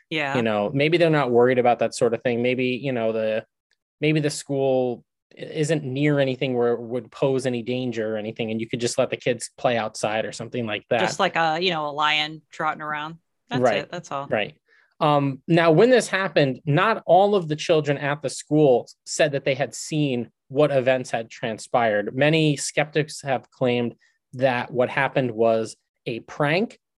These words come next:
Speaker 2: and the theory of it being mass hysteria at work has even come up as well. So, um, ufologists, though, they maintain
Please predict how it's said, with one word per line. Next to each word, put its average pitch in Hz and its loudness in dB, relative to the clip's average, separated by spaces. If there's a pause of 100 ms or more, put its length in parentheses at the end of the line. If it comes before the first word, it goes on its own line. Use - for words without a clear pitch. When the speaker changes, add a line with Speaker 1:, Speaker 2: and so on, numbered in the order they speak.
(160)
Speaker 2:
and 131 2
the 131 -4
theory 165 0
of 131 2
it 131 -2
being 135 -2
mass 131 -4
hysteria 127 0
at 117 -8
work 117 -2
has 113 -6
even 120 -6
come 110 -2
up 95 -2 (100)
as 104 0
well. 104 -4
So, 107 -4 (320)
um, 113 0
ufologists, 175 4
though, 123 2
they 139 4
maintain 151 0